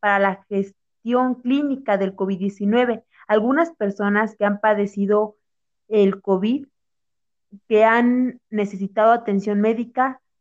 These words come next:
siguen experimentando síntomas, entre ellos fatiga, diversos síntomas respiratorios y neurológicos.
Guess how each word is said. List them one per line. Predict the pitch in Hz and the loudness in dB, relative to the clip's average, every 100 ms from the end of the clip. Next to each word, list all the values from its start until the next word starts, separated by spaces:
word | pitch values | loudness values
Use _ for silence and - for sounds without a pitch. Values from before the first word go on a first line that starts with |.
| _ _ _ _ _ _ _ _ | _ _ _ _ _ _ _ _
siguen | _ 262 254 269 | _ 0 2 2
experimentando | 262 - 214 202 196 196 208 202 202 | 0 0 0 0 0 0 0 0 -2
síntomas, | 202 254 269 262 214 202 196 | -2 -4 0 0 0 -4 -4
entre | 208 208 208 | -4 -2 2
ellos | 214 220 220 | 2 0 -4
fatiga, | 190 190 233 240 233 247 | -8 -6 -2 0 2 2
diversos | 226 202 196 196 180 _ | 2 0 0 -2 -14 _
síntomas | 208 202 190 180 | -4 -2 -2 -4
respiratorios | 180 - 196 180 180 - 233 247 254 262 262 _ _ _ _ _ | -6 -12 -6 -4 -4 0 2 4 2 -2 -6 _ _ _ _ _
y | 214 | 0
neurológicos. | 208 208 214 240 285 277 262 220 208 | 4 6 6 6 4 0 -6 -6 -6